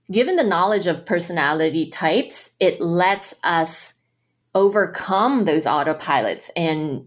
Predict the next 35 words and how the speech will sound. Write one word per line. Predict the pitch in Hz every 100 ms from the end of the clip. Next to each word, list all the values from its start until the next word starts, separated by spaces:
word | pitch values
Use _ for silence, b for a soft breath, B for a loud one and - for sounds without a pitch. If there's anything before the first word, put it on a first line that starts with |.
| 151
be | 180 185
more | 180 165 165 170 208 262
than | 165 135
that | 104 80 - - _ _ _ _ _
and | 175 170 165 160 156 151 - _ -
be | 185
intentional | 175 170 - 185 202 208 180 160 147 -
in | 165 156 156
how | 165 160 160
we |
want | 160 151
to | 147
show | - 143
up | 147 135
in | 139
the | 139
world, | 117 95 - 64
how | - 156
we | 151
want | 147 143
to |
think, | 131 - 214
how | 220 156
we | 156
want | 135
to | 135
feel, | 127 - 208 214 196 196 196 B B B -
and | 156 143 139 139 - -
the | -
behaviors | 160 156 170 180 185 160 -
that | 156 -
we | 151
want | 151 135
to | 127 110 - _
have. | - - 233 285 - -